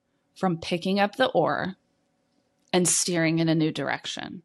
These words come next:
So I wanna talk about this, and I wanna talk about it in the most simple terms possible. And it's just by starting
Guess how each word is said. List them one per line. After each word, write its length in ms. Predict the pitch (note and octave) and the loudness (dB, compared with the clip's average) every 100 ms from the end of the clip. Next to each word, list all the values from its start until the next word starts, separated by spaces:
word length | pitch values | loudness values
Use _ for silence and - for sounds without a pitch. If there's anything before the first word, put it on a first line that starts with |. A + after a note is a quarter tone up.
| - - | -20 -12
So 160 | - G3+ | -2 0
I 60 | |
wanna 260 | F#3 F#3 F#3+ | 2 2 2
talk 300 | F#3+ G3 G3 | 0 -4 -4
about 240 | E3+ - | -8 -8
this, 320 | - F#2+ - - | -8 -8 -6 -4
and 120 | F3+ | -2
I 40 | |
wanna 200 | F#3 A#3+ | 2 2
talk 260 | E4+ D4 C4 | 2 0 -2
about 240 | G3 D#3 | 0 0
it 120 | E3 - | 0 -4
in 100 | F#3+ | -4
the 80 | |
most 340 | F3+ F#3 - - | -4 -4 -4 -2
simple 560 | A#3+ A3+ C4 C4+ C#4+ - | -2 0 0 0 -2 -4
terms 560 | - F3 - E3 F#3+ - | -6 -4 -6 -8 -8 -6
possible. 720 | - E3 E3 C#3+ - - - - - - | 0 0 0 -8 -8 -8 -10 -16 -18 -8
And 160 | F#3 F#3 | -2 -2
it's 220 | E3 - | -2 -6
just 500 | F#3 E3 G3 G3+ - | -6 -2 -2 -2 0
by 160 | A3 A3+ | 0 0
starting 680 | - E3+ D#3+ D#3 D3 D#3+ | -2 -4 -4 -4 -6 -8